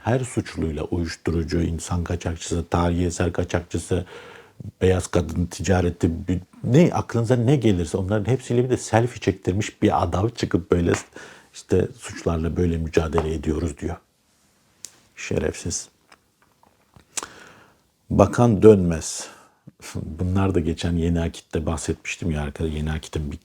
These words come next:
şeyi vardı, haberi vardı. Gabar Dağları'nda öyle bir petrol keşfetmişler, öyle bir petrol keşfetmişler. Böyle bir şey yok yani yeryüzünde. Bakan Dönmez de demiş, Şırnak'taki petrol keşfinin karadaki en büyük keşiflerinden biri olabileceğini söyledi.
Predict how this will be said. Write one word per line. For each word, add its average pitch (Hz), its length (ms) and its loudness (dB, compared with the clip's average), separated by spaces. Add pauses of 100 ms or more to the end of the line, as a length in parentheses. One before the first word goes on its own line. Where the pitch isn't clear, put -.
(220)
şeyi 80 280 -2
vardı, 76 260 -2
haberi 80 360 -4
vardı. 73 380 -6 (400)
Gabar 80 400 0
Dağları'nda 76 720 -2 (640)
öyle 90 400 0
bir 90 80 -4
petrol 90 440 -2
keşfetmişler, - 720 -4
öyle 95 640 2
bir 82 240 -6
petrol 90 340 -2
keşfetmişler. 87 580 -4
Böyle 98 140 4
bir 92 140 -2
şey 104 140 4
yok 90 260 -2
yani 76 220 -8
yeryüzünde. 78 580 -4 (800)
Bakan 90 380 2
Dönmez 92 400 4
de 80 80 0
demiş, 90 200 0
Şırnak'taki 117 720 -2
petrol 110 380 2
keşfinin 98 500 0
karadaki 90 480 0
en 110 280 2
büyük 95 200 0
keşiflerinden 87 800 2
biri 98 160 4
olabileceğini 82 680 0
söyledi. 76 500 -10